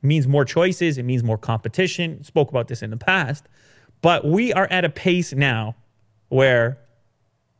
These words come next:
a smartphone can be purchased by a regular end user before it's even been announced. I'm telling you, Will, this is a sign.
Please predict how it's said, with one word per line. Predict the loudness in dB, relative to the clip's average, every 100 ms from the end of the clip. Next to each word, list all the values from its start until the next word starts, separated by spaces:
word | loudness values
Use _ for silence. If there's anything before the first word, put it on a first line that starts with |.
| _ -2
a |
smartphone | 0 4 2 2 0 0
can | 0
be | 0
purchased | 2 0 -2 -2
by | 0 0
a | 2
regular | 0 0 0 0 -2
end | -2 0
user | 0 -2 -2
before | -2 -2 0 0
it's | 0
even | -4 -2
been | -4
announced. | -4 -8 -12 _ _ _ _ _ _ _ _ _ _ _
I'm | -4 -2 0
telling | 2 2 2
you, | 2
Will, | 2 0 -2
this | -4 -2
is | 0
a | -2
sign. | 0 0 0 -4